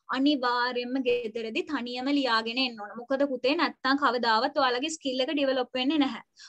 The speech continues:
ඔයාලා කැ-, ඔයාලා පේපරේ ලියනකොට තනියමනේ ලියන්න ඕන. ටීචර් දෙන්නේ නැහැනේ ඔයාලට ලියන්න. ඒ නිසා හැමෝම ගෙදරදී තනියම ලියන් එන්න ඕන. මේකට කරුණු ටීචර් පොතේ දීලානේ තින්නේ. කරුණු ලියලා ඒක චුට්ටක් පැහැදිලි කරන්න. උදාහරණයක් විදිහට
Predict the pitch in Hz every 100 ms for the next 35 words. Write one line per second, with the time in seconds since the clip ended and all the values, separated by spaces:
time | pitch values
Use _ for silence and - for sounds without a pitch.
0 | - 226 233 277 311 - _ _ - 190
1 | - 285 - 214 _ - 247 262 285 277
2 | 254 294 302 294 294 285 277 277 269 285
3 | 311 302 302 294 294 285 240 233 226 226
4 | 208 226 320 339 330 330 311 320 311 311
5 | 294 214 262 330 262 226 415 - - -
6 | 294 277 294 302 311 294 254 247 247 247
7 | 381 349 285 339 359 302 277 220 202 220
8 | 240 254 285 277 508 - _ _ 349 339
9 | 392 453 403 311 392 311 339 320 320 311
10 | 320 320 302 302 311 _ - 226 - _
11 | 208 214 214 196 339 320 330 311 240 294
12 | - 302 240 196 196 185 190 220 226 226
13 | 214 214 214 220 214 370